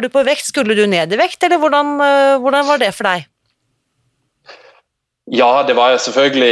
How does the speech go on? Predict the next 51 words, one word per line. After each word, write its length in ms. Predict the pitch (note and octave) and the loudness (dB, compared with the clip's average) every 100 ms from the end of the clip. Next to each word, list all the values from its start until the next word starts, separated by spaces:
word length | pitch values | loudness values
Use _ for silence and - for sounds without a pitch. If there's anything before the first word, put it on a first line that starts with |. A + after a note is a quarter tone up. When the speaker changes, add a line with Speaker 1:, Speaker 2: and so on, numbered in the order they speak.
| A#2 | 2
Speaker 2:
en, 540 | A2+ A2 G#2+ G#2+ G#2+ | 4 4 2 0 -2
eh, 460 | G#2 G#2 G#2 G#2 G#2 G#2 | 0 2 2 0 -2 -2
fordel 460 | B2+ A#2+ C#3 A#2+ A2 | -2 0 2 2 2
av 60 | G#2 | 2
det 80 | A2+ | 2
òg, 80 | B2+ B2+ | 2 0
da. 80 | G2 - G#2+ | -2 -6 -2
Det 80 | B2 | 0
var 140 | A2+ | 2
det 60 | G#2 | 0
absolutt. 400 | - A2 A#2+ - B2 | 0 -2 -2 -4 0
Eh, 380 | A2 G#2 G#2 G#2 | 2 4 2 2
litt 220 | G#2+ A#2 | -2 -6
som 140 | - A2+ | -4 -2
jeg 80 | G#2 | 0
sa, 140 | A2+ A2+ | 2 2
at 160 | - G2+ | 0 -2
en 80 | G#2 | -2
ond 160 | A2+ | -4
sirkel 440 | A2 A#2+ - A#2+ G#2 | -2 -2 -2 0 0
der 80 | F#2+ | 2
kom 240 | A2 G#2 | 0 -2
i 60 | G2 | -2
da 140 | F#2+ G2 | 0 0
etter 320 | G2 - F#2 | -2 -6 -4
blindtarmen 480 | G#2 G2+ C3+ C#3 A#2+ | -4 0 0 2 0
ble 140 | A2 | 0
tatt, 320 | A2+ B2+ - - - | 0 0 -2 -10 -2
eh, 540 | A2 G#2 G#2 G2+ G2+ G2+ | 2 4 4 4 2 2
og 160 | G#2 G2+ | 2 0
liksom 260 | G2 A2 | -4 -6
klarte 300 | G2 G2+ G2+ | -2 -2 -4
ikke 160 | A2 G2+ | -8 -8
å 20 | |
komme 320 | - G#2 G2+ | -2 0 2
ut, 140 | G#2+ A2 G#2 | 0 0 -2
for 100 | G2+ | -2
det 80 | |
var 80 | G2+ | -2
så 140 | F#2+ G2 | -2 -6
mye 80 | G2 | -4
smerte 380 | G#2+ G2+ - | -2 -2 -4
og 20 | G2+ | 0
sånt. 240 | B2 C#3+ | 0 0
Så, 320 | - - A#2 G#2+ G#2 - | -8 -4 0 2 2 -2
så 220 | - G#2+ | 0 2
jeg 140 | G#2 | 2
har 80 | A2 | 2
jo 80 | C3+ | 0
gått 180 | A2+ G2+ | 0 -2
ned 220 | G#2 G2+ | -2 -2